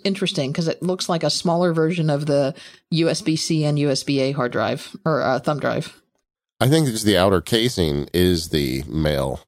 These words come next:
Speaker 2: um, U S B A drive. I think that it's just that small. But maybe I'm, maybe I'm looking at it wrong.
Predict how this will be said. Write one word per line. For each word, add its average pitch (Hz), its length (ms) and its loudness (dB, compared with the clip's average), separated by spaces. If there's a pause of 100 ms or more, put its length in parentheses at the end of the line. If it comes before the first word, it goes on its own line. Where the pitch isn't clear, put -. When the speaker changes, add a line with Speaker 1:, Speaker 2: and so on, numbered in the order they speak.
(200)
Speaker 2:
um, 73 420 -4
U 82 140 2
S 71 120 -4
B 69 160 -4
A 67 160 -2
drive. 60 400 -8 (200)
I - 80 -6
think 82 180 -2
that 73 260 0
it's 85 180 -2
just - 260 -8
that 62 200 0
small. 62 520 -4 (1080)
But 80 80 2
maybe 95 240 4
I'm, 76 320 0
maybe 92 180 4
I'm 82 120 2
looking 71 240 -2
at 60 80 -4
it 50 80 -8
wrong. 60 240 -8